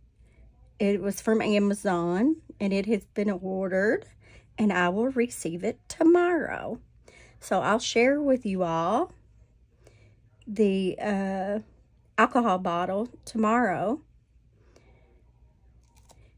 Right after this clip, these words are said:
And go over and check out her channel. She's got some very interesting things on there. She makes soaps, and she does resin. So y'all go over and check her out.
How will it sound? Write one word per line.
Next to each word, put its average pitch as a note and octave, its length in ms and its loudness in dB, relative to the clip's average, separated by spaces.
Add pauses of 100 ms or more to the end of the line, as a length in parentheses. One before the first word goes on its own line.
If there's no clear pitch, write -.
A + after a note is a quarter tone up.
And G3+ 380 -2
go C4 220 4
over F4+ 240 4
and E4 140 8
check F4 240 2
out E4+ 160 4
her D#4+ 140 0
channel. D#4+ 540 2
She's - 260 -6
got B3+ 240 -2
some A3 240 0
very B3+ 280 0
interesting B3 640 0
things B3 440 0
on F3+ 220 -6
there. - 280 -8 (500)
She - 180 -2
makes B3+ 360 -2
soaps, - 840 4
and D4 320 4
she A#3+ 220 -2
does B3+ 240 0
resin. D#4 560 -4 (3000)
So - 220 2
y'all G#3 260 6
go C4 240 4
over C4 320 2
and G#3 180 2
check B3+ 280 2
her D4+ 180 2
out. F4 400 -2